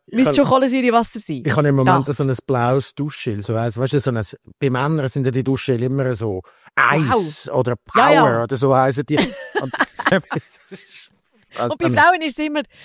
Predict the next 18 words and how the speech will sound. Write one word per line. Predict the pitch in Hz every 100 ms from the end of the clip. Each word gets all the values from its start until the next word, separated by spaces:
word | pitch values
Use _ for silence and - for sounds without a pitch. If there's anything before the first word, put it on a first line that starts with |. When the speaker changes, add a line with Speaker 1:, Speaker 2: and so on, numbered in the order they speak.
| - - - -
Speaker 1:
Ja. | 147 147
Speaker 2:
morning. | 233 269 262 247 196 160
Speaker 1:
Ja, | 139 143 143 139
oder | 139
Speaker 2:
Oder | 143
Speaker 1:
irgendwie | 143 135 131
Speaker 2:
und | 123
Flower, | 240 226 247 269 269
bla, | 247 240 151
bla, |
bla. |
Speaker 1:
Flowery, | 165 156 151 143 139 120
Vanilla, | 131 131 143 151 143 139 131 131
Blossom | 120 131 127 - 147 127
und | 120
so |
Scheiße. | - 127 101 95
Speaker 2:
Ja. | 208 104